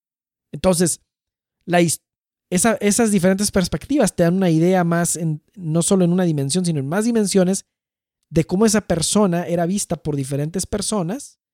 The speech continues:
pu-, con diferentes criterios, bajo diferentes, vamos a decir, lentes o diferente punto de vista. Entonces, Biblia, Nuevo Testamento, ahí vas a encontrar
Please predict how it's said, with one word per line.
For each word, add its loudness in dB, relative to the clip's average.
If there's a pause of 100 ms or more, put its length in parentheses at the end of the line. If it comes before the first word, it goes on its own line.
(300)
pu-, -10
con 0
diferentes -2
criterios, 2
bajo -2
diferentes, -4 (680)
vamos 0
a 2
decir, 0
lentes -2
o -2
diferente -2
punto -4
de -2
vista. -8 (920)
Entonces, -8
Biblia, 4
Nuevo 2
Testamento, -2
ahí -6
vas -2
a -2
encontrar -4